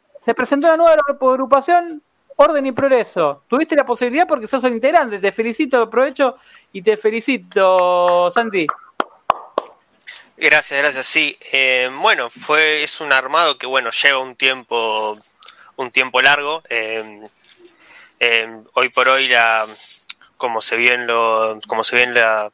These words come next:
Speaker 2: por redes sociales, la cabeza hoy por hoy es Marcelo Culota, pero bueno, vos sabés, Ale, que lo, a Marcelo lo conozco desde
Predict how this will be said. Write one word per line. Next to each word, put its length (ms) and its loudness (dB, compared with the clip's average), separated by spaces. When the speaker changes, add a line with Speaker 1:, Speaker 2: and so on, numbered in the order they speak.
Speaker 2:
por 140 2
redes 140 4
sociales, 280 0
la 140 2
cabeza 360 0
hoy 60 0
por 160 0
hoy 160 2
es 400 0
Marcelo 320 -2
Culota, 340 0
pero 240 -4
bueno, 260 2
vos 160 -2
sabés, 240 2
Ale, 180 2
que 120 -4
lo, 200 -2
a 120 2
Marcelo 360 0
lo 140 0
conozco 440 0
desde 520 -2